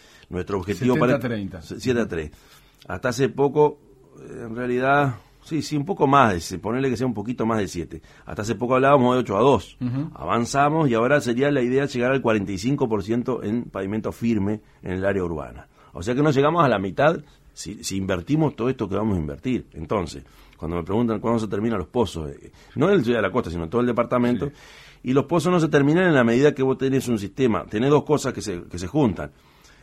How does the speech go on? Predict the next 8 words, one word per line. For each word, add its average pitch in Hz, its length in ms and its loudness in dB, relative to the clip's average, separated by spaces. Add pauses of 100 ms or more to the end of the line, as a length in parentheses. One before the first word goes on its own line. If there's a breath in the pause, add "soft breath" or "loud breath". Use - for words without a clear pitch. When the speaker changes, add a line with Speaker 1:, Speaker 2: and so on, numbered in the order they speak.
(100)
Speaker 1:
Eh, 92 680 -4 (500 soft breath)
pavimento 117 640 4
en, 101 380 -6
en, 104 280 -8
en 98 220 -10
balastro, 135 540 2 (140)
o - 100 -12
balasto, 107 520 -4